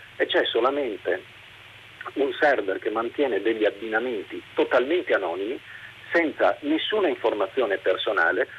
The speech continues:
per cui se un giorno io sono stato a contatto con una persona che non conosco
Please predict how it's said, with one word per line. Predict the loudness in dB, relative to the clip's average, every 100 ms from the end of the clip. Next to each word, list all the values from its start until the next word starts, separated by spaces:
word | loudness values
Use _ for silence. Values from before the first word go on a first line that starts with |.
| -8
per | -4 -2
cui | 0 0 2
se | 0 2
un | 0 0
giorno | 2 2 2 -4 -8 -12 -20 -20 -20 -10
io | 0 0
sono | 0 -2
stato | 2 2 2
a |
contatto | 0 0 0 2 0 -2 -12 -20 -20 -10
con | -4
una | 0 2
persona | 2 2 2 2 0
che | 0
non | 0 2
conosco | 2 2 0 -2 -8